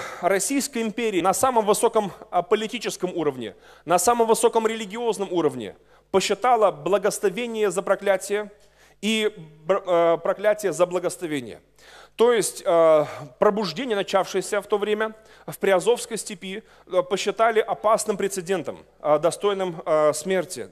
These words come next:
А, этих людей обрекли на, на, на, на мучительную смерть. И если бы не целая серия Божьих чудес, которые сопровождали их,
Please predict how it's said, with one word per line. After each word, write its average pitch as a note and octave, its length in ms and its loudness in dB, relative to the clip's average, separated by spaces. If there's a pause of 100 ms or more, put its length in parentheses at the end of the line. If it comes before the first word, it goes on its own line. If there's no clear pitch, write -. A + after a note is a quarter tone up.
(120)
А, C#3 400 2
этих F#3+ 220 -2
людей G3 200 -2
обрекли G3 380 -2
на, F#3+ 240 -4
на, F#3 220 -4
на, F3+ 180 -2
на F3+ 240 -4
мучительную G3 380 -4
смерть. G#3 420 -4 (440)
И E3 60 -6
если A#3 380 2
бы A3 140 0
не A3+ 100 2
целая A3+ 360 4
серия G#3 520 -2
Божьих F#3 640 2
чудес, G#3+ 680 -6
которые G3+ 260 0
сопровождали G3+ 640 0
их, E3 240 -8